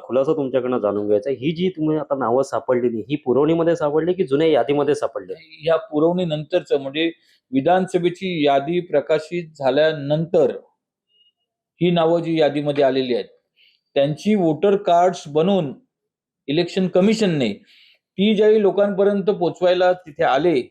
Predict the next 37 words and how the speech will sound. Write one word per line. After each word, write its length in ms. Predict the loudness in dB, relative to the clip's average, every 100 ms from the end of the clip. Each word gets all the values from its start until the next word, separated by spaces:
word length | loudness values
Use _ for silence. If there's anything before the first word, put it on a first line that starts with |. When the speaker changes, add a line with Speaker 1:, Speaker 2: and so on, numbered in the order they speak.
| _ -2
Speaker 2:
त्यावेळी 260 | 2 4
हे 100 | 4
आमच्या 280 | 2 0 -6
समोर 240 | -12 -6 -4
आलेलं 260 | -4 -6
प्रकरण 420 | -8 -12 -12 -14 -16
आहे. 420 | -20 _ _ _
म्हणजे 140 | -2 0
ही 180 | 2 2
नव्याने 420 | 2 2 2 2
आलेली 280 | 0 0 -2
बोगस 340 | 0 0 -2
नावं 160 | -2 0
आहेत, 120 | 0
जुनी 420 | -2 -4 -2 0
वेगळी 260 | 2 2 2
नावं 200 | 2 0
आहेत. 100 | -2
Speaker 1:
तर 540 | -6 _ _ _ _
Speaker 2:
त्याबद्दल 320 | -2 0 0 2
Speaker 1:
तुम्हाला 240 | 2 2
कुठेतरी 340 | 2 2 2
असं 160 | 2 2
वाटतं, 280 | 0 -2 -4
हा 220 | -2 -2
ही 180 | -2 0 0
जर 100 | 0
येत्या 360 | -2 -2 -2 -4 -8 -2 0 2
निवडणुका 480 | 2 2 0 -4
महानगरपालिकेच्या 880 | -4 -2 0 -2 0 -2 -2 -2 0
आहेत, 160 | 2 0
स्वरा-, 280 | 0 -4 -2
स्थानिक 280 | -2 -2
स्वराज्य 340 | 0 -2 0 -2
संस्थांच्या 300 | -2 -6 -8
निवडणुका 460 | -6 -4 -6 -4
आहेत, 120 | -4